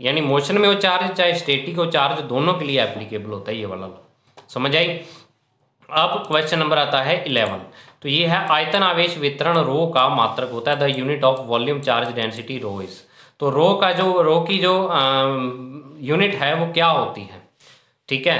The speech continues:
तो अब रो की यूनिट बताओ क्या होती है। आपको पता है ये होता है रो की जो value होती है वो आपके पास क्या होती है कि charge और upon में volume, तो charge का कूलम और volume का meter cube, तो कूलम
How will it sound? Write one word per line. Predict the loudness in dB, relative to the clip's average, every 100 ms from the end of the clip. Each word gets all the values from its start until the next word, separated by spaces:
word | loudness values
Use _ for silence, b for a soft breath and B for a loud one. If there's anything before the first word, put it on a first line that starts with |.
| -2 -12 -10
तो | -2
अब | 0 0
रो | -4 -6
की | -6
यूनिट | -6 -6 -6
बताओ | -4 -2 -2 0
क्या | 2
होती | 2 0 -8
है। | -10 -12 B B B B
आपको | 2 2 2 0
पता | 2 4
है | 2 4
ये | 2
होता | 2 0 0
है | 2 0 0
रो | -2
की | -2 -2
जो | -4
value | 0 0 0 -4
होती | -4 -2
है | 0 0
वो | 2
आपके | 0 0 -4
पास | -2 0 0 -2 -2
क्या | 0
होती | 0 -2 -6 -4
है | -2 -2 B B B
कि | -14 -8 0
charge | 4 4 2 -2 -4 -4
और | -4
upon | -4 -4 -4 -2 -4
में | -6 -6 -4
volume, | -4 -6 -12 -16
तो | -20 _ -14
charge | -4 0 2 0
का | 0 0
कूलम | 0 -2 2 2 2
और | 0
volume | 0 0 -2 -4
का | -4
meter | -4 -6 -8
cube, | -8 -6 -6
तो | -6
कूलम | -8 -6 -2 -2 -2